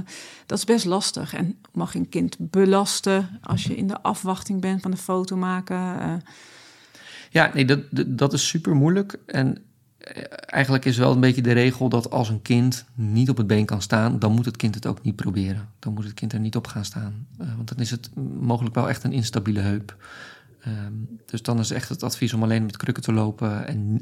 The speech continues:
Speaker 2: ook als ze naar het ziekenhuis toe gaan, niet op het been gaan staan. Eh, maar dan is het inderdaad heel duidelijk, hè, want dat is acuut en daar moet je wat mee meteen. Maar je zal altijd zien dat het op vrijdagmiddag inderdaad
Speaker 1: Ja.
Speaker 2: is.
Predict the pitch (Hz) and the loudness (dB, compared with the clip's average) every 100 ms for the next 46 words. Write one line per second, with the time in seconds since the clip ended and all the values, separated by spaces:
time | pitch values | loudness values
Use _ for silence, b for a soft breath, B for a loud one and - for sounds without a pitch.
0 | - 131 131 120 120 113 - 131 117 117 | 0 0 2 0 0 -2 0 0 2 0
1 | 113 117 - 113 110 156 113 127 - 143 | 0 -4 -4 -4 -4 -2 0 0 -4 -8
2 | - 104 107 98 - 95 113 101 120 175 | -8 -2 -2 -2 -6 -6 -6 -4 -6 -8
3 | B B B B B B B B 185 104 | B B B B B B B B -8 -6
4 | 101 - 131 120 113 135 120 123 127 113 | -4 0 2 2 2 2 6 4 4 2
5 | 104 123 117 131 147 123 - - - 135 | 4 4 2 -2 -2 -4 -6 -8 -2 -2
6 | - - 117 104 110 - 135 131 131 127 | -2 -8 -4 -2 -2 0 -2 0 2 2
7 | 127 131 120 147 - B B B B - | 0 -2 -4 -4 -6 B B B B -2
8 | 120 107 - 110 - 113 98 117 - 104 | 0 4 2 2 2 2 2 -2 0 0
9 | - 104 113 117 113 110 110 202 151 - | 0 -2 -2 -2 -2 -2 2 2 2 -2